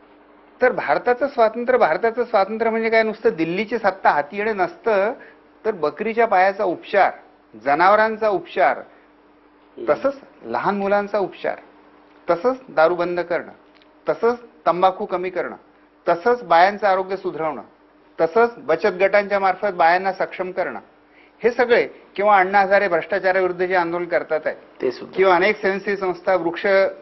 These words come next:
Speaker 1: आणि जंगल वाचवण्यासाठी जो प्रयत्न करतात आहेत, पर्यावरण वाचवायला प्रयत्न करतात आहेत, ही सगळी खरं म्हणजे आपापल्या जागून केलेल्या राजकीय कृतीच आहेत.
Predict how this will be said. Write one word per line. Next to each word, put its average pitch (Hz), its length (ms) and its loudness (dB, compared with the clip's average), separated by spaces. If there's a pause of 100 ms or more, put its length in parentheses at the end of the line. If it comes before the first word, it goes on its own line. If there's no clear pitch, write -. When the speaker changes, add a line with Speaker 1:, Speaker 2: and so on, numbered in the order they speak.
Speaker 1:
आणि 165 180 0
जंगल 185 420 2
वाचवण्यासाठी 190 640 2
जो 185 140 -4
प्रयत्न 170 360 -4
करतात 151 340 0
आहेत, 110 140 -2 (420)
पर्यावरण 180 380 4
वाचवायला 175 460 0
प्रयत्न 156 380 -2
करतात 135 360 -4
आहेत, 107 120 -8 (480)
ही 254 60 -6
सगळी 262 320 -2 (120)
खरं 240 100 -2
म्हणजे 165 320 -4 (360)
आपापल्या 214 580 0
जागून 190 460 0
केलेल्या 156 500 -4
राजकीय 160 480 -4
कृतीच 196 440 -12
आहेत. - 100 -12